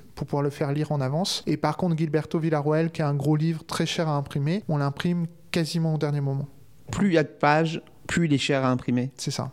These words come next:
Speaker 1: Ce qui coûte cher dans, dans l'impression, c'est le volume de papier, en fait. Voilà. Donc plus il y a de pages, bah, plus il y a de papier, plus c'est cher.
Speaker 2: T'as déjà voulu arrêter le
Speaker 1: Non.
Speaker 2: métier d'un, d'éditeur ?
Speaker 1: Non, non, non, non, non.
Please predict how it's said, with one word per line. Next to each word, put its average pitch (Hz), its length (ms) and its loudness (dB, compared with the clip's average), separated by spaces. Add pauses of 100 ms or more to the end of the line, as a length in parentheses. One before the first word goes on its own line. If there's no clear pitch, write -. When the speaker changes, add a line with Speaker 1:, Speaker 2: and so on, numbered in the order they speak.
Speaker 1:
Ce - 140 -2
qui 156 100 -2
coûte - 160 -4
cher 160 380 2
dans, 139 200 0
dans 135 120 0
l'impression, 135 400 -2
c'est - 160 -2
le 127 80 -6
volume 131 220 -2
de 131 80 -2
papier, 139 300 -6
en 135 60 -4
fait. - 280 -10 (120)
Voilà. - 240 -4 (400)
Donc 135 140 -4
plus 175 140 -2
il - 20 0
y 185 40 2
a 160 60 2
de - 60 -6
pages, 165 280 0
bah, 139 120 0
plus - 220 -4
il - 40 0
y 143 40 -2
a 135 40 -4
de 127 60 -10
papier, 139 440 -4
plus - 200 -8
c'est 135 140 -2
cher. - 300 -6 (120)
Speaker 2:
T'as 147 100 4
déjà 160 260 6
voulu 175 220 2
arrêter 135 460 2 (120)
le 123 60 4
Speaker 1:
Non. 120 60 6
Speaker 2:
métier 120 240 4
d'un, 120 160 4 (240)
d'éditeur ? 131 640 2 (200)
Speaker 1:
Non, 151 120 2
non, 123 180 0
non, 123 140 -2
non, 117 180 -2
non. 113 240 -2